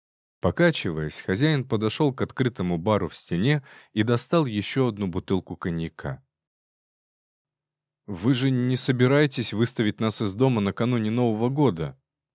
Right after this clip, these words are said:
Поставив ёлку между собой и приставами, придушенно спросил Сеня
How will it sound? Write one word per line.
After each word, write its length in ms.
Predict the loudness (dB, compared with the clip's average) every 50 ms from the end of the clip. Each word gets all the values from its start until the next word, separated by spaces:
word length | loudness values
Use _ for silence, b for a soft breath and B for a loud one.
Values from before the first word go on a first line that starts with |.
| _ _ _ _ _ _ _ _
Поставив 500 | 0 0 2 4 4 4 4 4 2 2
ёлку 300 | 4 4 4 4 4 2
между 300 | 2 2 2 2 2 0
собой 340 | 2 2 2 4 4 2 2
и 140 | 2 -2 -4
приставами, 720 | -2 0 2 2 0 0 0 -2 -2 0 -2 -2 -4 -6
придушенно 600 | 0 2 4 4 4 2 0 -2 0 -2 0 0
спросил 520 | -2 0 0 0 0 0 0 -2 -4 -2
Сеня 520 | -4 -2 0 0 2 2 2 0 0 -2